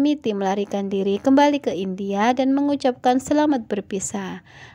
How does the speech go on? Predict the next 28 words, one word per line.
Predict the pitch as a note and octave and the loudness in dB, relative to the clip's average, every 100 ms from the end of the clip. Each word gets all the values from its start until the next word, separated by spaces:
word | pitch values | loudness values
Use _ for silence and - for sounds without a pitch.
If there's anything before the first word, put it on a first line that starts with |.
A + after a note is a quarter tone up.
| _ G#3 | _ -6
Akhirnya | G3 G3 G3 G#3 A3 E3+ | -4 -4 -2 0 0 -4
Akash | - G3 - | -4 -4 0
dan | C#4 C#4 C#4+ | 4 6 6
Miti | C#4+ D4 B3 | 4 0 -4
pun | - F#3+ F#3 | -2 -6 -6
bersatu. | F3 - F3 - F3+ C#3 F#3 _ _ _ _ _ - _ - | -8 -6 -8 -6 -8 -10 -14 _ _ _ _ _ -20 _ 0
Miti | C#4 C#4 D#4+ | 2 4 4
mengadopsi | D#4+ B3+ C4 C4+ - D4 | 4 4 4 2 0 0
anak | C4 C#4 A3 A#3 | 2 2 0 -4
perempuan | G#3 F#3+ G#3 G3+ A#3 | -4 -4 -4 -2 2
yang | C4 C#4 | 4 4
bernama | C#4+ C#4+ C#4 B3+ | 6 6 4 4
Rani. | G#3 F#3+ G3 F#3+ F#3+ F#3 - - - | 2 0 -2 -6 -8 -14 -20 -20 -8
Anak | G3+ G#3 E3+ G3+ | -2 -2 -2 -6
tersebut | - G3+ A3 A#3 | -4 0 0 2
adalah | G3 F#3+ G3 G#3 | 0 0 0 0
anak | - B3+ C4+ C4 | 2 2 2 0
tidak | A3+ G#3+ G3+ | -2 -4 -6
sah | - A#3 A#3 | -6 -2 -2
Akash | F#3 - G#3 G#3+ G#3+ - | -2 -6 -4 -4 -6 0
dan | D4+ D4+ | 4 4
pacar | C#4+ A#3+ A3 A#3 | 4 -2 -4 -4
pertamanya | G#3 - G3 F#3 G#3 A3 | -6 -4 -4 -4 -6 -4
bernama | A#3+ B3+ C#4 C#4 C#4 | -2 2 2 4 4
Nandini | C4 A3+ G#3 G3 G3+ G#3+ | 2 0 -4 -4 -4 -4
yang | G#3+ | -4
dipaksa | A#3 - F#3+ - A#3 | -6 -6 -8 -2 0
menjadi | C4 C4+ C4 B3+ C4 C#4+ | 2 2 4 2 2 0